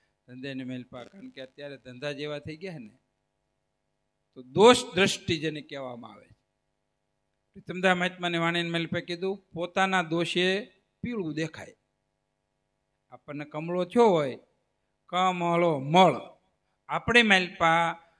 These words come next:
સળકપટ હોય એટલે સામેની વ્યક્તિની મહેલ પર આપણને દોષ કર્મ દેખાય.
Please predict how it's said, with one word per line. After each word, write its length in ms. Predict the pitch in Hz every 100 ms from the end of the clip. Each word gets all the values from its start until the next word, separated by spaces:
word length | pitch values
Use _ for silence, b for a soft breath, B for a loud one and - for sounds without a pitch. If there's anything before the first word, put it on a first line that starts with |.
| _
સળકપટ 760 | - - 214 247 240 180 175 -
હોય 140 | 170
એટલે 200 | 170 156 -
સામેની 360 | 160 185 202 170
વ્યક્તિની 420 | 165 _ 156 156
મહેલ 180 | 147 147
પર 140 | 151
આપણને 340 | 143 - 143
દોષ 380 | 135 143 156 -
કર્મ 300 | - 139 131
દેખાય. 340 | 127 117 -